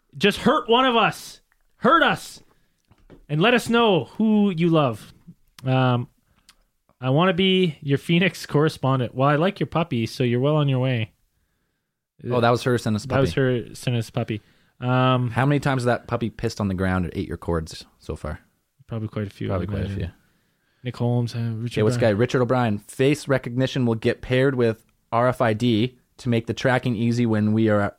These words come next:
Speaker 2: at a one gov-, one world government or one government world." Hey,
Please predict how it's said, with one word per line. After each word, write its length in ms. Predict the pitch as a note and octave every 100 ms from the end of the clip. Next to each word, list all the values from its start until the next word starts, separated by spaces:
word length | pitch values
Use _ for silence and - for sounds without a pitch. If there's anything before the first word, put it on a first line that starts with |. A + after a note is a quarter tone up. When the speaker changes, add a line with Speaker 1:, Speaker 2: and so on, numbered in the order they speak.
| -
Speaker 2:
at 160 | A2 -
a 80 | G#2
one 300 | G2 G#2+ G#2+
gov-, 200 | G2+ -
one 240 | A2 A2+
world 180 | A2 G#2+
government 320 | G#2+ G#2+ F2 -
or 60 | G2
one 140 | G2 G2+
government 280 | G2 F#2+
world." 240 | G2 F#2+ E2+ _ _ _ _ _ _ _ _ _ _
Hey, 140 | -